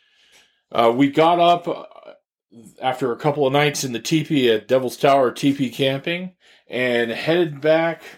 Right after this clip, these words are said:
uh, down to the southern edge of the Black Hills to Hot Springs, South Dakota, where we paid a visit to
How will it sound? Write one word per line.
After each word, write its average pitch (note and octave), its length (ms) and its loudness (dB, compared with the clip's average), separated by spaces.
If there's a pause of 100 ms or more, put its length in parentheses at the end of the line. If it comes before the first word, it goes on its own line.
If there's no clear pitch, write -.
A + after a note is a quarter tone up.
(340)
uh, G#2+ 300 -2
down C#3+ 400 2
to D3 120 -10
the A2 120 0
southern G3 580 0
edge A#2 680 2
of G#2+ 440 0
the G2 120 -6
Black A2 320 0
Hills F#3+ 680 -4 (640)
to B2+ 400 0
Hot - 300 0
Springs, A#2 520 -4
South G#2+ 360 0
Dakota, G#2+ 580 -2 (680)
where B2 600 4
we B2+ 180 -2
paid D3+ 260 2
a B2+ 60 0
visit C3+ 560 0
to A#2+ 760 2